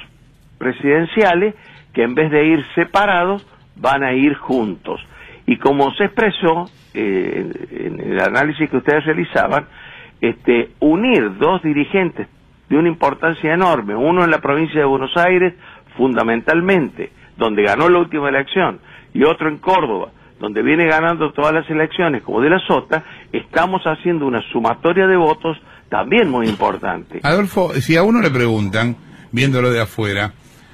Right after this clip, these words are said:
Speaker 2: ¿cuántos gobernadores e intendentes son K por una especie de conveniencia eventual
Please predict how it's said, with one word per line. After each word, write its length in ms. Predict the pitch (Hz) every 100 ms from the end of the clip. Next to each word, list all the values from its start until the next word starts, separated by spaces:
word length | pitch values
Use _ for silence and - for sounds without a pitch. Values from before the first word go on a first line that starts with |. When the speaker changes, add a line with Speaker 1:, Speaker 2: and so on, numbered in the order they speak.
| - - -
Speaker 2:
¿cuántos 560 | - 170 156 151 117 104
gobernadores 800 | 113 110 110 110 120 123 110 101
e 60 |
intendentes 720 | 98 92 98 110 113 104 - - - _ _ _ _ - _ -
son 640 | - 165 170 156 123 -
K 320 | - 165 165 127
por 140 | 120
una 140 | 131 120
especie 320 | - 120 123
de 80 | 98
conveniencia 1120 | 110 104 107 110 127 123 - 113 98 92 90
eventual 640 | 90 95 90 143 123 101